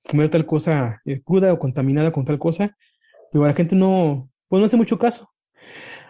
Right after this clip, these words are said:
Este, vemos los alimentos como cosa tan cotidiana que cuando sale alguna noticia, pues, no, no le prestamos mucha atención. Pero sí se presentan casos, sí se presentan seguido.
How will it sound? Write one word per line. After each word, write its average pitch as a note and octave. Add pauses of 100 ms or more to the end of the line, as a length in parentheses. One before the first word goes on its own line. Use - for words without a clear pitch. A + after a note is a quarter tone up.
(160)
Este, C#3+ (380)
vemos F#3+
los F3+
alimentos E3+
como E3
cosa E3+
tan F3
cotidiana E3
que -
cuando D3
sale E3+
alguna F3+
noticia, E3
pues, D3+
no, D3+ (340)
no D3
le E3+
prestamos D#3+
mucha D#3+
atención. D3+ (600)
Pero D3+
sí D#3+
se F#3+
presentan E3+
casos, F#3
sí -
se F3
presentan D#3+
seguido. E3+